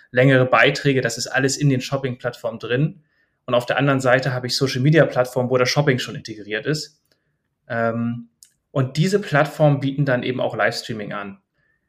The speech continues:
Und in diesen Livestreams werden dann Produkte vorgestellt und verkauft. Und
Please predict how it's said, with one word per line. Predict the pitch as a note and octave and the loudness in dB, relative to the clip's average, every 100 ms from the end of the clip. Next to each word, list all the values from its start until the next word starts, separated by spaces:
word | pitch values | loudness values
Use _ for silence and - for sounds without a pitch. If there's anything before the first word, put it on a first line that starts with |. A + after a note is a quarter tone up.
| _ _ | _ _
Und | C#3 B2+ | -6 -6
in | B2+ | 0
diesen | C#3+ D3 | 2 4
Livestreams | B2+ B2 C3 - C#3 C3+ C3+ | 6 6 4 -2 -2 0 0
werden | A#2 A2+ A#2 | 0 0 0
dann | A2+ A#2 A#2 C3 | -2 -4 -10 -16
Produkte | - C3 C3+ C#3+ A2 | -10 -6 -4 -6 -6
vorgestellt | - F3 D3+ C#3+ - B2 A#2 | 2 4 4 2 0 0 -2
und | A#2+ - | -8 -12
verkauft. | A2 - B2 E3+ - - _ _ _ _ _ _ _ _ _ - | -14 -2 0 0 -2 -16 _ _ _ _ _ _ _ _ _ 2
Und | C#3+ C#3 C#3+ C#3+ - | 6 6 6 2 -6